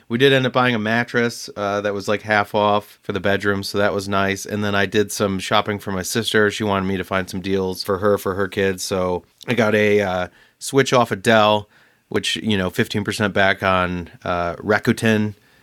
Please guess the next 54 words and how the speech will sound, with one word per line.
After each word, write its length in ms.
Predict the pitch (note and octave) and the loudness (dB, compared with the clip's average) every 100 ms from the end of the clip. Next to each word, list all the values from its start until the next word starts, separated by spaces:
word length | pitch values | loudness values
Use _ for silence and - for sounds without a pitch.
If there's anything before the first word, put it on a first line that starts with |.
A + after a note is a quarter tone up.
| _ G#2+ | _ -4
And 180 | G2+ | -2
then 160 | G2 F#2+ | 0 0
they 240 | F#2+ F#2+ | 0 -2
were 160 | F#2 G2 | -4 -2
giving 240 | G2 G2 | -2 0
out 220 | F#2 F#2+ F#2 | 0 0 -2
gift 180 | G2+ | -2
card, 220 | - F#2 F#2+ | -2 -2 0
Dell 160 | G2 | 0
gift 240 | G2 G2+ - | 0 -2 0
cards 260 | G2 F#2+ | 2 2
on 140 | F#2 E2+ | -2 0
top 260 | G#2 G#2 | 0 2
of 80 | F#2+ | 0
that, 360 | G2+ G2+ G2+ - - _ _ | 2 2 0 -4 -20 _ _
which 160 | G2 G2 | -4 0
I 160 | F#2 | -2
turned 340 | E2 - G#2 F#2+ | -4 -2 0 2
around 240 | F#2+ F#2+ | 2 2
and 80 | F#2 | 0
used 180 | F#2+ F#2 | -2 -2
the 60 | |
gift 200 | F#2+ F2+ | -2 0
card 160 | G2 F2+ | 0 0
to 60 | |
buy 160 | F2 F2+ | 2 2
my, 380 | F2+ F2 E2+ - - D2 - | 2 0 -2 -4 -8 -10 -6
uh, 200 | F#2 F2 | -4 -2
nephew 440 | F#2 F#2+ G2 F#2+ | 0 0 0 0
a 160 | F2+ F2 | 2 0
video 240 | E2+ F2+ | 0 0
game 220 | F2 F#2 E2 | 0 -2 -2
for 100 | F2+ | -4
Christmas. 500 | G2 F2+ F#2+ F2+ - | -6 -4 -4 -4 -4
And 160 | F2+ | -4
then 380 | F#2 F2+ F2 E2+ - | -2 -2 -4 -8 -6
she 180 | - G#2 | 0 2
also 240 | G2 G#2 | 2 2
wanted 260 | F#2+ F#2 F#2 | 2 2 -2
an 80 | - | -4
Oculus 600 | F#2 F#2+ F#2+ F2+ F2 - | -4 -2 -2 -2 -2 -4
for 420 | - F#2 F2+ F2 | -2 -2 0 -2
my 180 | E2+ F#2 | -2 -4
nephew. 400 | F2+ F2 F#2+ F2 | -4 -6 -6 -6
So 340 | - F#2+ F2 - - | -4 -4 -4 -8 -2
Amazon 320 | A#2+ A2+ A2 | 0 2 2
had 100 | A2 | 2
a 40 | G#2 | 0
pretty 180 | A#2+ A2+ | 0 0
good 120 | G2+ | 0
deal 240 | G#2+ G#2 | 2 2
where 140 | G#2 G2 | 0 -2
it 40 | |
was 200 | F2+ | -6